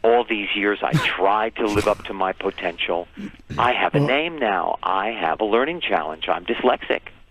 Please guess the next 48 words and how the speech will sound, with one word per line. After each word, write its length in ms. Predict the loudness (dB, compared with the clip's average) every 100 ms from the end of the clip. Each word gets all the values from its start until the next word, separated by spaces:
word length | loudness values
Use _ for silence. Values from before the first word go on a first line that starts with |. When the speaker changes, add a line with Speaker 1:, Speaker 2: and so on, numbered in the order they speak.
| -20 _
Speaker 2:
So, 220 | 0 2
hold 220 | 6 4 4
on, 140 | 4
they 100 | 4
were 80 | 4
giving 240 | 2 4
him 160 | 4 4
the 60 |
information 560 | 2 2 2 2 2 2
about 180 | 2 4
his 140 | 2
dyslexia, 600 | 0 0 -2 0 0 2
and 140 | 4 4
you 60 |
were 80 | 4
just 180 | 0 0
silently 340 | 2 2 0
thinking, 360 | 2 2 2 0
"Oh 220 | 2 4
my 280 | 4 2 -2
God, 360 | 2 4 4 2
that 240 | 2 0
Speaker 1:
<laughs> 80 | 0
Speaker 2:
applies 440 | 2 2 2 2 0
Speaker 1:
That's 100 | 2
Speaker 2:
to 60 |
me. 80 | 2
Speaker 1:
exactly 320 | 2 2 2
Speaker 2:
Oh 40 | 2
Speaker 1:
right. 200 | 4 2
Speaker 2:
my 500 | 2 2 0 -4 0
God." 680 | 4 6 6 6 6 4
Speaker 1:
Yes, 360 | 2 2 -2 -2
that's 260 | 0 0 0
exactly 580 | -2 2 0 0 -2 0
what 160 | 0 0
happened. 360 | -4 -2 -2
I 80 | 0
went, 220 | 2 0 2
"Oh 280 | 4 4 4
my 320 | 2 2 0
God," 640 | 2 2 4 4 4 2 0
and 1040 | -4 -2 2 2 4 4 2 2 2 2 -2 -8
Speaker 2:
<laughs> 140 | -8 -2
Speaker 1:
it 80 | 2
was 140 | 4
a 80 | 4
revelation. 680 | 4 4 2 2 0 -2